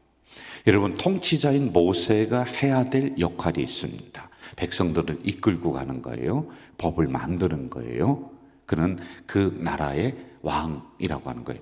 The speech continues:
통치자입니다. 그런데 아무리 통치자라고 할지라도 제사장의 역할을 대신할 수는 없어요. 여러분, 우리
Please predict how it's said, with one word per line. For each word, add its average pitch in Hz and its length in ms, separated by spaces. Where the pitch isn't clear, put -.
통치자입니다. - 1600
그런데 147 280
아무리 135 520
통치자라고 110 920
할지라도 85 640
제사장의 113 840
역할을 90 760
대신할 76 460
수는 - 260
없어요. - 400
여러분, 87 380
우리 85 420